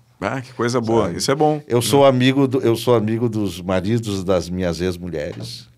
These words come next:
Speaker 2: Do Joca, que é marido da Sandra, a mãe da minha filha mais velha.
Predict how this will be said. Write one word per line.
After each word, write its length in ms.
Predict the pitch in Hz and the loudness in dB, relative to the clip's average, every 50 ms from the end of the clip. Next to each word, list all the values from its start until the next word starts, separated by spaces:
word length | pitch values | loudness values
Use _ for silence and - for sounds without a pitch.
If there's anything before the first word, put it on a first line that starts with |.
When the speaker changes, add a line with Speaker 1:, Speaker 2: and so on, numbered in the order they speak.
| _ _ _ - | _ _ _ -14
Speaker 2:
Do 180 | - 85 104 92 | -8 -6 -6 -4
Joca, 540 | 82 90 95 104 117 117 120 - 80 64 - _ _ | -2 2 4 4 4 2 0 -10 -12 -12 -14 _ _
que 100 | _ - | _ -16
é 40 | 65 | -16
marido 320 | - 60 76 85 82 90 90 87 | -14 -10 -10 -8 -8 -8 -8 -6
da 140 | 90 90 - | -4 -4 -4
Sandra, 420 | - - 90 87 95 101 98 - - _ _ _ _ _ _ _ _ _ _ - - - - _ _ - - | -6 -6 -6 -6 -6 -6 -8 -12 -14 _ _ _ _ _ _ _ _ _ _ -20 -20 -20 -20 _ _ -20 -20
a 80 | - 71 | -18 -14
mãe 200 | 71 71 80 82 | -10 -8 -8 -8
da 100 | 80 78 | -8 -8
minha 120 | 80 78 - | -8 -10 -12
filha 240 | - - 76 80 | -12 -14 -12 -12
mais 200 | 76 80 82 80 | -10 -10 -10 -10
velha. 400 | 71 78 76 78 92 110 117 123 | -10 -12 -12 -12 -12 -14 -16 -18